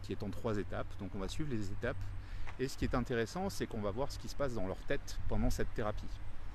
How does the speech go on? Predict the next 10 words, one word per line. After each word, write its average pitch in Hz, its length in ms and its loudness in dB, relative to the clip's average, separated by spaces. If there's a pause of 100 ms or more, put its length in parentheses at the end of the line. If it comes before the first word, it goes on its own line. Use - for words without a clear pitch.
(960)
Donc 139 260 4
du 151 120 0
coup, 190 200 -2
on 185 140 2
a 127 60 6
quelque 147 200 0
chose 190 520 2 (600)
qui - 160 -2
relève, 131 420 4
euh, 113 500 4